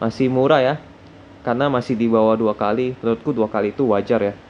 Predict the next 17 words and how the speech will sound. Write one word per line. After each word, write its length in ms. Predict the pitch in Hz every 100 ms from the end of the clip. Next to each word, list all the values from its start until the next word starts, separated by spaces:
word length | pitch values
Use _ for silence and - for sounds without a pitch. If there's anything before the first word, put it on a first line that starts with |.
| - - - - - - -
Lalu 240 | 117 117 139
di 100 | 131 110 117
industrinya, 880 | 117 127 - 127 131 208 208 220 214 - - - - - - - - - - - - - - - -
industrinya 480 | 143 143 143 160 156
ini 720 | 151 156 185 190 190 190 190
delapan 320 | 160 - 131 131
belas 160 | 127
kali. 400 | - 120 135 156 143 - - - - - -
Jadi 240 | 139 208
masih 320 | 165 151 165
di 160 | 147 143
bawah 240 | 139 139
industri 480 | 143 143 147 - 214
dan 160 | 160 127
masih 320 | 127 - 165
di 160 | 143
bawah, 400 | 104 104 113 131